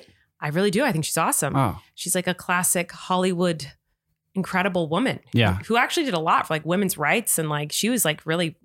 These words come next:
Speaker 1: really freaking cool and a really great actress. Um, I love Marilyn Monroe, but
Speaker 2: Truly,
Speaker 1: um,
Speaker 2: yeah.
Speaker 1: I don't know of this actress. I know she's very pretty and she's very talented. Like, I can tell
Speaker 2: Mm-hmm.
Speaker 1: she's an extremely good actress.
Speaker 2: Yeah.
Speaker 1: Um, but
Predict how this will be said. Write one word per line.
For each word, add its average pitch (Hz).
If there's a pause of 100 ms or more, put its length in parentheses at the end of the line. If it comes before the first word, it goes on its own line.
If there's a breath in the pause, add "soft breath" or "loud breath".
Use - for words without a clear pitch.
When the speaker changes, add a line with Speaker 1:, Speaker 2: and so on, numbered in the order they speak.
Speaker 1:
really 190
freaking 151
cool 160
and 175
a -
really 156
great 147
actress. - (500 loud breath)
Um, 170
I 175
love 240
Marilyn 160
Monroe, 147 (140)
but 208 (180)
Speaker 2:
Truly, 110
Speaker 1:
um, 185
Speaker 2:
yeah. 101 (100)
Speaker 1:
I 226
don't 254
know 190
of 180
this 175
actress. 202
I 190
know 190
she's 185
very 185
pretty 196
and 185
she's 151
very 170
talented. 160
Like, 156 (100)
I 165
can 175
tell 113
Speaker 2:
Mm-hmm. 113
Speaker 1:
she's 110
an 165
extremely 170
good 165
actress. 208 (120)
Speaker 2:
Yeah. 107 (100)
Speaker 1:
Um, 185 (580)
but 196